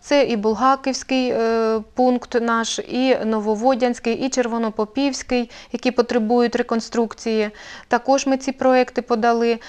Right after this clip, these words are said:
Це також, е, проєкти на відло-, відновлення клубних закладів по населеним пунктам, саме по сільсько-, е, сільській місцевості. І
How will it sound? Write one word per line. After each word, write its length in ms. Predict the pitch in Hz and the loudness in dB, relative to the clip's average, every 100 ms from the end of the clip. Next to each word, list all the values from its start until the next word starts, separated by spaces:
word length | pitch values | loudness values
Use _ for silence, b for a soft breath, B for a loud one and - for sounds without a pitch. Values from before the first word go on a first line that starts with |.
| B B | B B
Це 300 | - 311 247 | 0 2 4
також, 400 | 285 277 269 247 | 4 2 2 4
е, 140 | 214 | 2
проєкти 720 | 220 262 269 277 269 247 233 - | 4 4 6 6 4 2 2 4
на 320 | 247 240 - | 4 4 2
відло-, 480 | 220 220 262 277 - | -2 0 4 4 2
відновлення 880 | 226 214 247 269 285 240 233 233 - - | -2 0 2 4 4 2 2 2 0 0
клубних 560 | 277 269 226 262 262 - | 2 4 4 2 2 -4
закладів 840 | 226 262 254 254 254 226 254 240 | 4 6 6 4 2 2 -2 0
по 220 | - 269 | 4 4
населеним 800 | 262 254 - 254 247 240 247 240 | 4 0 4 4 6 4 2 0
пунктам, 680 | - 240 233 - 226 226 220 B | 0 0 0 0 0 0 -8 B
саме 340 | - 254 240 233 | -2 2 2 0
по 140 | 247 | -2
сільсько-, 400 | 233 240 - - | -2 -4 -4 0
е, 340 | 233 202 220 220 | 0 2 2 2
сільській 420 | 247 - - 233 | -2 -2 -2 0
місцевості. 880 | 233 220 - 226 214 214 - 220 214 B B B B - | 0 -2 0 2 2 -4 -4 -6 -6 B B B B -2
І 260 | 262 294 | 2 4